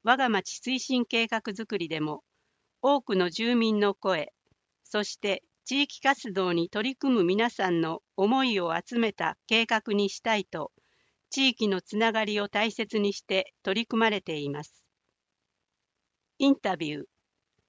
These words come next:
旧法寺小学校区まちづくり協議会の副会長、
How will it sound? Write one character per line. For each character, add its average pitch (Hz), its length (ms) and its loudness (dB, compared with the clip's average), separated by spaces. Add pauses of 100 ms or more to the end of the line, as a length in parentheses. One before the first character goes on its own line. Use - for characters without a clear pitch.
(840)
旧 262 200 0
法 262 180 2
寺 240 160 -4
小 226 280 -4
学 220 240 -2
校 196 240 -2
区 - 260 -6
ま 180 140 0
ち 254 100 -4
づ 247 140 -4
く 247 120 -6
り 220 120 -6
協 214 240 -2
議 208 160 -6
会 170 240 2
の 147 120 0
副 180 220 -8
会 180 260 -2
長、 139 360 -6